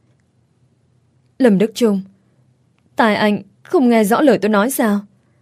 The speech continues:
Anh không nghe tôi nói, tôi đã hết yêu anh rồi. Con người của anh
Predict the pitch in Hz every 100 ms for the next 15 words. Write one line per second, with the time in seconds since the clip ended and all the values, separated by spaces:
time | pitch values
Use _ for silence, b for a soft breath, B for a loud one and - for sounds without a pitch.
0 | _ _ _ _ _ - 262 208 202 196
1 | 185 185 180 180 269 _ _ _ _ -
2 | 196 185 285 - 285 - 233 208 170 156
3 | _ _ _ _ _ _ _ _ _ -
4 | 220 190 165 175 226 214